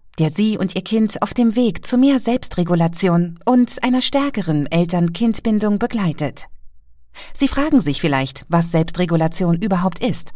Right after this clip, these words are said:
und warum sie gerade im Grundschulalter so bedeutsam ist. Keine Sorge,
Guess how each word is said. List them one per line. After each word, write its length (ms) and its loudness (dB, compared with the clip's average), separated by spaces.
und 340 2
warum 240 4
sie 140 0
gerade 360 2
im 160 0
Grundschulalter 840 2
so 240 0
bedeutsam 560 -2
ist. 300 -6
Keine 300 2
Sorge, 420 -2